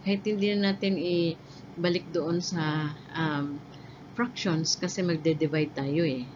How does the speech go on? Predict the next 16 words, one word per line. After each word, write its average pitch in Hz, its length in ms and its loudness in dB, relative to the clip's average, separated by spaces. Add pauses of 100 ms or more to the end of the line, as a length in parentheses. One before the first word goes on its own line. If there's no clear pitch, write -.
(120)
So, 139 480 -6
kahit 202 320 0
hanggang 185 400 2
dyan 175 240 2
lang 175 140 2 (100)
pwede 156 240 0
na. 139 160 -2
So, 151 320 -2 (760)
you 170 160 4
are 180 80 4
now 233 160 6
sure 220 420 6
that 170 220 0
your 156 160 0
answer 143 400 -2
is - 480 -2